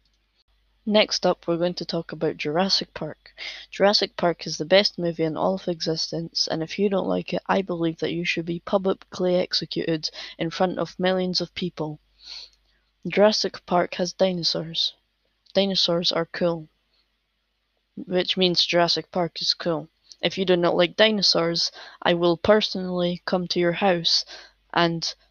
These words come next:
disagree with you. Third on the list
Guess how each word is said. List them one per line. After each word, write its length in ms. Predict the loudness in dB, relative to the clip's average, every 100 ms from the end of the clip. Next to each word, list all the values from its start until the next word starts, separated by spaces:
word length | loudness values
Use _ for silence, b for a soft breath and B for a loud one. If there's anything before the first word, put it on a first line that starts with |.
| _ _ _ _ _ -18 -18 -18 _ 0
disagree 600 | 4 6 6 4 0 0
with 260 | -2 -6 -6
you. 160 | -8 -10 _ _ _ _ _ _ _ _ _ _ _ _ _
Third 380 | 0 2 4 2
on 100 | 0
the 100 | 0
list 380 | 0 2 2 0